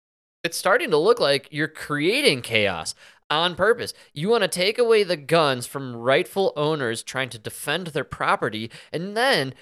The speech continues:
you're releasing the very criminals robbing these people who own the guns to defend themselves because you defunded the police.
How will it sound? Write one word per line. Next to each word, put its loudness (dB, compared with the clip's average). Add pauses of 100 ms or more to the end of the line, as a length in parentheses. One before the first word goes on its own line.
(180)
you're 2
releasing 0
the 2
very 0
criminals 0
robbing 0
these -4
people -4
who -2
own -2
the 2
guns -2
to -10
defend 0
themselves 2
because 2 (240)
you -2
defunded -4
the 4
police. -6